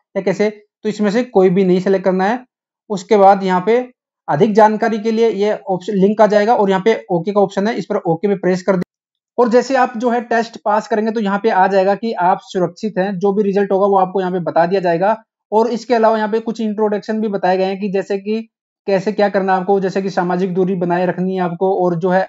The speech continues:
अपडेट जो है लगातार इस ऐप, ऐप को जो है आपको देखना है। और यहाँ पे देखिए सामाजिक, सामाजिक दूरी कैसे बनाएं, जैसे कि भाई नमस्कार करना है, किसी से हाथ नहीं मिलाना, सामाजिक समारोह से बचे,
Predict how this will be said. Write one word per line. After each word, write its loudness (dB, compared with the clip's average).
अपडेट -4
जो -2
है -2
लगातार 0
इस -6
ऐप, -2
ऐप -4
को -6
जो -4
है 0
आपको -2
देखना -4
है। -4
और 0
यहाँ 2
पे -2
देखिए -2
सामाजिक, -2
सामाजिक -2
दूरी -2
कैसे -2
बनाएं, -2
जैसे -4
कि -4
भाई 0
नमस्कार 0
करना -2
है, -4
किसी -8
से -4
हाथ 2
नहीं -2
मिलाना, -2
सामाजिक 0
समारोह 0
से -4
बचे, -2